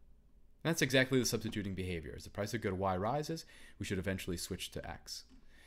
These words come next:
So I say, well, what happens when the price of good Y rises? Well, for starters, the budget constraint's gonna rotate. It's gonna rotate because it's gonna be shifting down. So here is that rotation.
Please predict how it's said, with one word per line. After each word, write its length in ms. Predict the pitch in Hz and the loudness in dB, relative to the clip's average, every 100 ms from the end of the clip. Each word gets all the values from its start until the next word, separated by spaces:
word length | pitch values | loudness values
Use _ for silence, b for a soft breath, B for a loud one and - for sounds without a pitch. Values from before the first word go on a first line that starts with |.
| B B B B B B | B B B B B B
So 180 | - 123 | 6 8
I 60 | |
say, 220 | 120 127 | 10 8
well, 280 | 120 127 151 | 10 10 10
what 140 | 131 135 | 8 8
happens 500 | 135 147 156 151 - | 6 6 2 0 -2
when 140 | 131 | 2
the 80 | 113 | 2
price 240 | 110 120 135 | 6 6 6
of 60 | |
good 100 | 120 | 4
Y 180 | 123 120 | 6 6
rises? 460 | 107 85 98 175 - | 6 2 0 -4 -4
Well, 180 | - - | -6 -6
for 140 | - | -6
starters, 560 | 104 - 120 180 110 120 | -6 6 8 8 6 4
the 60 | 101 | 4
budget 260 | 113 117 | 2 2
constraint's 380 | - - 104 98 | -4 -2 -2 0
gonna 140 | 82 | -4
rotate. 600 | 82 90 160 - 73 - - - | -2 -2 -2 -4 -6 -6 -12 -16
It's 100 | - | -8
gonna 160 | 95 | -6
rotate 440 | 85 101 123 92 90 | -2 -2 0 -4 -4
because 220 | 90 87 | -6 -8
it's 80 | - | -8
gonna 140 | 85 | -10
be 40 | 80 | -10
shifting 300 | - - 80 | -10 -10 -6
down. 360 | 98 117 92 | -2 -2 -2
So 120 | - | -4
here 240 | 82 117 123 | -6 2 2
is 120 | 110 | 4
that 160 | 90 69 | 0 0
rotation. 640 | 85 98 131 - - - | -4 -2 -2 -2 -8 -10